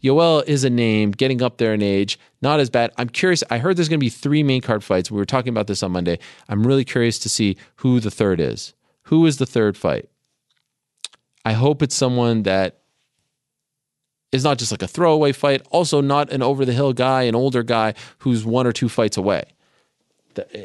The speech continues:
I, I, I really think it's important to try to put your best foot forward. And if you're putting lower, you know, if you're putting names that aren't gonna be around for a while, that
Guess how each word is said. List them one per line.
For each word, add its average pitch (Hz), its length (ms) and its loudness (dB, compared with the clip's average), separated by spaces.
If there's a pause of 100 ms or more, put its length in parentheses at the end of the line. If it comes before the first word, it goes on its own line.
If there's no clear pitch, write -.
(460)
I, 113 220 -10
I, 104 100 -6
I - 40 -10
really 147 340 2
think 147 180 -4
it's 135 100 -4
important 123 440 -2
to - 40 -16
try 120 140 -2
to 110 80 -2
put - 240 -6
your 110 80 0
best 113 240 0
foot - 220 -12
forward. 110 580 2 (540)
And 117 120 2
if 110 140 -2
you're 120 80 0
putting 127 380 0
lower, 117 380 2
you - 680 -8
know, 139 60 2
if 127 180 -6
you're 135 80 -4
putting 175 340 -2
names 127 560 0 (340)
that 101 500 0 (1080)
aren't 113 220 -2
gonna 120 140 0
be 113 100 0
around 104 220 0
for 95 420 -2 (240)
a 98 80 -4
while, 87 640 -2 (720)
that 85 340 -2